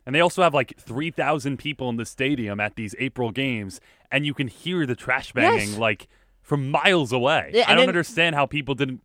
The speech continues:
Speaker 1: catch this earlier.
Speaker 2: But even in the playoffs this year, you go back and watch it. It was, like, the ninth inning of one of the games, and you hear this, like, very high-pitched whistle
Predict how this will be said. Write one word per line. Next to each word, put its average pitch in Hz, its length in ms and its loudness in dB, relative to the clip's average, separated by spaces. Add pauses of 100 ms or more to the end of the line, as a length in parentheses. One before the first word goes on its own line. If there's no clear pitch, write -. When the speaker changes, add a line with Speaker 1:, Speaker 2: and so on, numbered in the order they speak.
(100)
Speaker 1:
catch 143 260 -6
this 160 140 -6
earlier. 214 300 4
Speaker 2:
But - 0 -
even 320 240 4
in 262 80 4
the 226 80 -2
playoffs 247 320 2
this 254 200 -2
year, 214 120 4
you 170 280 -4
go 214 140 6
back 190 240 2
and 160 100 -2
watch 180 280 0
it. 185 40 0
It - 40 0
was, 143 80 -4
like, 156 140 -2
the 160 60 -8
ninth 170 240 -4
inning 190 160 -4
of 160 60 -2
one 156 80 0
of 156 60 -2
the 143 80 -2
games, 180 340 -2
and 160 80 -6
you 151 80 -2
hear 208 260 0
this, 180 240 0
like, 151 160 -2
very 170 600 2
high-pitched 196 880 0
whistle 131 640 0